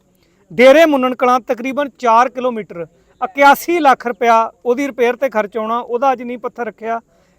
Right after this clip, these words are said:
ਫਿਰ ਉਸ ਤੋਂ ਅਗਲਾ, ਅ, ਸੱਲੋਪੁਰ ਚੱਕ ਸ਼ਰੀਫ ਰੋਡ ਤੋਂ ਭੈਣੀ ਪਸਵਾਲ ਤੱਕ, ਇਹ ਵੀ ਪੌਣੇ ਦੋ ਕਿਲੋਮੀਟਰ ਰੋਡ ਆ ਔਰ ਤਕਰੀਬਨ ਅਠੱਤੀ ਲੱਖ ਰੁਪਇਆ ਇਹਦੀ ਰਿਪੇਅਰ ਤੇ ਖਰਚ ਆਉਣਾ। ਇਹ ਤੋਂ ਅੱਗੇ ਜਾਂਦੇ ਹੋਏ ਅੱਜ ਦਾ ਜਿਹੜਾ ਆਖਰੀ ਪ੍ਰੋਗਰਾਮ ਜਿੱਥੇ ਅਸੀਂ ਹੁਣ ਵਿਰਾਜਮਾਨ ਆ,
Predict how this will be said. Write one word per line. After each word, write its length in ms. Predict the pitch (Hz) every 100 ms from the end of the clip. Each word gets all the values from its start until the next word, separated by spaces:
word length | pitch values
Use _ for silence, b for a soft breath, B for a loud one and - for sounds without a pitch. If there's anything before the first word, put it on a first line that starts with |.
| _
ਫਿਰ 140 | 262
ਉਸ 140 | 277 247
ਤੋਂ 240 | 302 277
ਅਗਲਾ, 360 | 240 254 269 277
ਅ, 800 | - _ _ _ _ 247 247 254
ਸੱਲੋਪੁਰ 540 | - 240 285 302 302
ਚੱਕ 240 | 262 254 233
ਸ਼ਰੀਫ 320 | - 277 226
ਰੋਡ 240 | 254 247
ਤੋਂ 180 | 233 285 240
ਭੈਣੀ 300 | 285 262 247
ਪਸਵਾਲ 440 | 254 269 233 214 202
ਤੱਕ, 400 | 233 226 254 233 _ _ 254
ਇਹ 80 | 269
ਵੀ 120 | 320
ਪੌਣੇ 360 | 262 247 269
ਦੋ 280 | 233 240 247
ਕਿਲੋਮੀਟਰ 480 | - 277 285 269 277
ਰੋਡ 280 | 254 226 233
ਆ 180 | 247 262 _ _ -
ਔਰ 100 | 254
ਤਕਰੀਬਨ 520 | - 269 254 277 294
ਅਠੱਤੀ 400 | - 226 - 302
ਲੱਖ 260 | 277 240 233
ਰੁਪਇਆ 360 | 208 233 214 220
ਇਹਦੀ 240 | 240 247
ਰਿਪੇਅਰ 260 | 220 226 240
ਤੇ 140 | 262
ਖਰਚ 260 | 226 196 240
ਆਉਣਾ। 280 | 226 240 254 _ _ _ 254
ਇਹ 100 | 262
ਤੋਂ 200 | 311 269
ਅੱਗੇ 220 | 208 269
ਜਾਂਦੇ 300 | 262 247 269
ਹੋਏ 220 | 254 254 226
ਅੱਜ 120 | 208
ਦਾ 160 | 240 247
ਜਿਹੜਾ 200 | 247 240
ਆਖਰੀ 380 | 226 226 285
ਪ੍ਰੋਗਰਾਮ 480 | 247 269 240 226 233
ਜਿੱਥੇ 280 | 233 - 247
ਅਸੀਂ 160 | 220 269
ਹੁਣ 160 | 214
ਵਿਰਾਜਮਾਨ 540 | 220 240 220 208 220
ਆ, 100 | 226